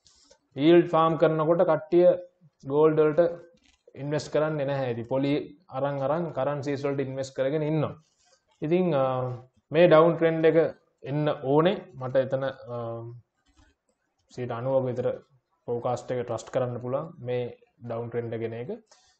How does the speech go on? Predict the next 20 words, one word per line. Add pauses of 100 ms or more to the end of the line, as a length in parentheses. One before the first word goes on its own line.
ඊළඟට
වැදගත්ම
දේ
තමයි
අපිට,
අ,
මේ
සතියේ
එනවා (840)
ඉම්පෝටන්ට්
ඉකොනොමික් (140)
නිවුස්
කීපයක්. (500)
රයිට්? (1400)
දැන්
මාකට්
එකේ (100)
මේන්
ෆෝකාස්ට්
එක,